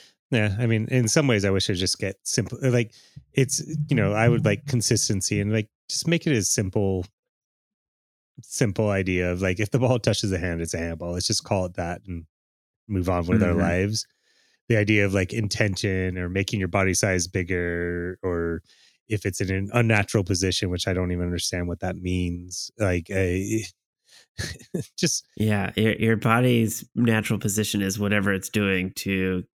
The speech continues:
Speaker 2: keep you from falling over
Speaker 1: Yeah.
Speaker 2: or, you know, like, nothing is natural when you're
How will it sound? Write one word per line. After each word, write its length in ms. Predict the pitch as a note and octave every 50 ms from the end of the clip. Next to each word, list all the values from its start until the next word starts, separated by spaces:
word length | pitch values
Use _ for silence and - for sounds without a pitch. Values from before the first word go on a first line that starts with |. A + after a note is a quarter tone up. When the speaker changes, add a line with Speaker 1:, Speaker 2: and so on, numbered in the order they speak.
| _ -
Speaker 2:
keep 220 | - - G#2 -
you 140 | G2+ G2 F#2+
from 280 | - - F#2+ F#2 F#2 F#2+
falling 400 | - - G2+ F#2+ F#2+ F#2+ F#2+ F#2
over 600 | F2+ F#2 F#2 F2+ F#2+ F#2 F#2 F#2 F2+ F2+ F2+ B2 A2+
Speaker 1:
Yeah. 120 | G2+ F#2 -
Speaker 2:
or, 360 | F2+ F2 F2 F2 F2 F2+ F2 -
you 100 | G2+ F#2+
know, 140 | F2+ F2 D#2+
like, 220 | E2 F2 - - _ - - _ _ - -
nothing 360 | A2 A#2+ B2 B2+ D3+ C3 B2
is 320 | A2+ G#2+ G2+ G2 - - - _ _ _ _ _ - -
natural 600 | A2+ A2 G#2+ A2 G#2+ - - A2+ G2 G2 F#2+ F2+
when 160 | G2+ G2 G2+
you're 320 | G2 F#2+ F#2+ F#2+ F2+ -